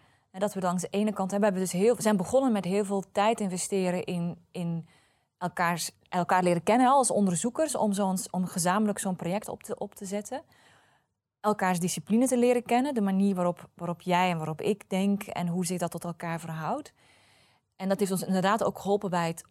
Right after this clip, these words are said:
opschrijven van de aanvraag. En die aanvraag gaat natuurlijk, natuurlijk,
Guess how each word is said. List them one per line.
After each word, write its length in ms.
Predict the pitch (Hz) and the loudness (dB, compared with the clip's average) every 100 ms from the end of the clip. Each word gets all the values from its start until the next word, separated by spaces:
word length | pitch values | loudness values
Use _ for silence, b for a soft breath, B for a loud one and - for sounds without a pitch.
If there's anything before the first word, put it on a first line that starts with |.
| - | -4
opschrijven 920 | 254 - - 196 170 165 165 160 165 _ _ | -4 -2 -4 -2 -2 -4 -10 -12 -14 _ _
van 440 | - 180 170 170 - _ _ _ _ | -8 -4 -4 -4 -8 _ _ _ _
de 180 | 147 170 | -10 -6
aanvraag. 720 | 165 190 214 220 254 311 - b b b b b | -4 -4 -4 -6 -8 -12 -18 b b b b b
En 120 | 190 | -2
die 140 | 190 - | 2 2
aanvraag 460 | 220 240 202 180 | 0 0 -2 -2
gaat 220 | 214 226 | -4 -4
natuurlijk, 180 | 202 208 | -6 -8
natuurlijk, 520 | 180 - 202 196 - | -8 -6 -8 -8 -10